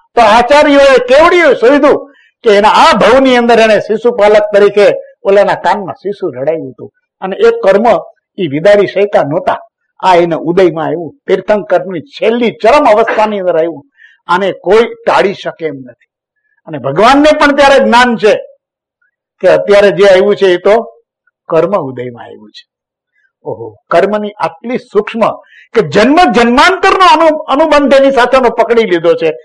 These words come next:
એ કર્મ સિદ્ધાંતે. બાકી જે ચાલી ન શકે, બુદ્ધિ ન ચાલે, આપણો તર્ક ન ચાલે, આપણે કઈ કે જે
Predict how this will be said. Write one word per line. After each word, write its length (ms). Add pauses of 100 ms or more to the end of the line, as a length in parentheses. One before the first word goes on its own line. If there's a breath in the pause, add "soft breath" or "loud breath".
(140)
એ 60
કર્મ 340
સિદ્ધાંતે. 500 (280 soft breath)
બાકી 400
જે 120
ચાલી 380
ન 120
શકે, 380
બુદ્ધિ 320
ન 160
ચાલે, 300
આપણો 220
તર્ક 380
ન 140
ચાલે, 240
આપણે 200
કઈ 220
કે 380
જે 140